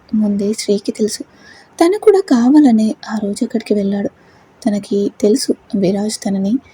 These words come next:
బ్లాక్‌మెయిల్ చేశాడని. అందుకే కరెక్ట్ టైంలో అక్కడికి వెళ్ళి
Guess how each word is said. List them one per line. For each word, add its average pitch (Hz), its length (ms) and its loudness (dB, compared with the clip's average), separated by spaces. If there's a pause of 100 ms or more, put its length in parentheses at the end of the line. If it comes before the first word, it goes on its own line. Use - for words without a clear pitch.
(340)
బ్లాక్‌మెయిల్ 262 580 6
చేశాడని. 214 440 -2 (580)
అందుకే 214 440 -2
కరెక్ట్ 214 420 -4
టైంలో 214 380 2 (160)
అక్కడికి 220 360 -4
వెళ్ళి 220 360 2